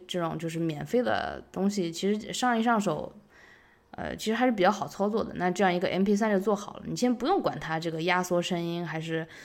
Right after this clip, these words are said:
呃，它有多大多小，你放出来觉得能听，我觉得就可以了，这就是第一步。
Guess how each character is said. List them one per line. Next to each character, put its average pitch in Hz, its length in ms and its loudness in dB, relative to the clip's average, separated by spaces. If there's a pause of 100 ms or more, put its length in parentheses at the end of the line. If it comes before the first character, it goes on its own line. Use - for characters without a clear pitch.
(140)
呃， - 300 -4
它 180 160 0
有 160 80 2
多 185 320 2
大 185 240 2
多 175 120 0
小， - 360 -6
你 160 840 -8
放 254 220 4
出 220 140 0
来 185 240 0
觉 180 120 -4
得 208 280 2
能 185 200 2
听， 262 240 0
我 160 120 -4
觉 175 100 -4
得 202 60 0
就 233 100 0
可 - 240 -6
以 185 80 -4
了， - 160 -10
这 190 100 -6
就 202 140 0
是 196 100 -2
第 190 220 -2
一 208 60 2
步。 208 240 -4